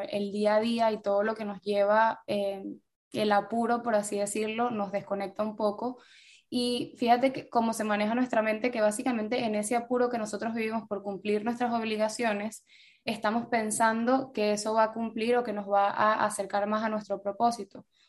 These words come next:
porque realmente estamos desconectados del propósito, que el propósito inicial es ser felices, es estar contentos, es estar en calma,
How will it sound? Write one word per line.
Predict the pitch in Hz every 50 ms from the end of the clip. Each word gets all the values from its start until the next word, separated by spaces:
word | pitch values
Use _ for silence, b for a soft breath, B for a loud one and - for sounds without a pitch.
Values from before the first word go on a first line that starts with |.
| _
porque | - 214 208 202 208
realmente | 202 208 202 208 214 214 220 214 214 233 226 226
estamos | 208 - 208 208 214 220 226
desconectados | 226 - - 208 202 190 185 - - 208 214 220
del | 233 214 214
propósito, | 202 208 196 202 214 208 - - - 254 240
que | 220 208
el | - - 208 208
propósito | - 214 214 - 208 208 220 214 247
inicial | 233 220 202 202 - 208 202 208
es | 208 208
ser | 214 208 208
felices, | - 208 214 226 226 220 - 208 196 185
es | 190 202 202
estar | 208 - 202 202
contentos, | - 214 208 208 214 220 214 214 208 - 196 190
es | 196 196
estar | 196 - - 214 208
en | 208 208
calma, | 208 214 214 208 202 - - -